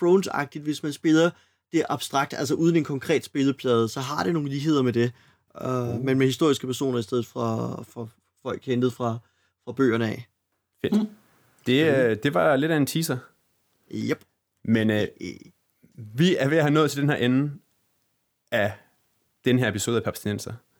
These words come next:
Speaker 2: Vi har i den her episode snakket om Diamonds Club, Dogs of War og Helvetia. Tre spil, der alle sammen kommer med de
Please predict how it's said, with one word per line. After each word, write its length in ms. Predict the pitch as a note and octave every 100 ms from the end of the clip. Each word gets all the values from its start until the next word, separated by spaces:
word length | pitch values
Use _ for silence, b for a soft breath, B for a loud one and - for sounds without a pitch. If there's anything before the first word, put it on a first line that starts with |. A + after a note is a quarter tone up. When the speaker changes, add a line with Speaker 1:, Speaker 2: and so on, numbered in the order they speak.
| _
Speaker 2:
Vi 140 | B2 B2
har 220 | B2+ A#2
i 60 |
den 80 | C3
her 80 | C#3
episode 340 | G#2+ - C#3+
snakket 380 | D3 A2+ G#2 G2
om 400 | D2 C2+ C2 A#1+ -
Diamonds 260 | B2+ E3+ E3+
Club, 260 | D#3+ C#3+ - _ _ _ B2
Dogs 220 | B2+ -
of 100 | A2+
War 280 | A2 B2+ C3+
og 160 | A2
Helvetia. 520 | A2 A2 C3+ - G#2+ A2 b b b b b _ _ _ _ -
Tre 180 | D#3 C3+
spil, 240 | - C3
der 60 | -
alle 160 | A#2+
sammen 160 | C3 B2
kommer 240 | C3 B2+
med 160 | G#2
de 100 | G#2